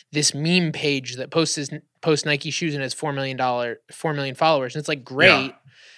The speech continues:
Speaker 1: but can you do anything
Speaker 2: Mm.
Speaker 1: with that?" Like, it's sort, like, it's a cool number, and that's not bad. Like, if you just wanna, like, share advice with the
Speaker 2: Right.
Speaker 1: world,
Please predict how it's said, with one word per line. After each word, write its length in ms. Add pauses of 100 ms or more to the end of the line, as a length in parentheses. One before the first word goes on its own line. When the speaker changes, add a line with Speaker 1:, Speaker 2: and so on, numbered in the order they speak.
(120)
Speaker 1:
but 100
can 140
you 100
do 400
anything 440
Speaker 2:
Mm. 20
Speaker 1:
with 140
that?" 420
Like, 360 (880)
it's 180
sort, 240
like, 200
it's 120
a 60
cool 280
number, 720
and 160
that's 180
not 160
bad. 240
Like, 140
if 80
you 120
just 220
wanna, 180
like, 160
share 300
advice 400
with 100
the 80
Speaker 2:
Right. 100
Speaker 1:
world, 320